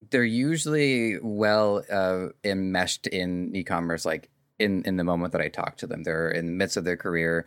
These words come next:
Uh, they've made some of their first strides, and they're figuring out, uh, where they wanna branch out and what they wanna do. And so one thing that I often, uh, get to talk about is,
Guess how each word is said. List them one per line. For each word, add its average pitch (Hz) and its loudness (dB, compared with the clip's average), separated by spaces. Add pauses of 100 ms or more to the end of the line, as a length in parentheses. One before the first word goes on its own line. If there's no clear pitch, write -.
(280)
Uh, 82 0
they've 85 -2
made 92 0
some 90 -4
of 85 -2
their 85 0
first 90 -2
strides, 82 -2
and 82 -4
they're 82 -2
figuring 85 -2
out, 82 -2 (260)
uh, 82 -2
where 87 0
they 85 0
wanna 82 -2
branch 78 -4
out 82 0 (320)
and 90 -6
what 85 -4
they 90 -2
wanna 82 -2
do. 107 2
And 104 -2
so 101 0
one 98 -2
thing 98 -2
that 90 -2
I 90 2
often, 90 -2 (280)
uh, 90 0
get 87 -6
to - -14
talk 101 -2
about 85 -2
is, 85 -4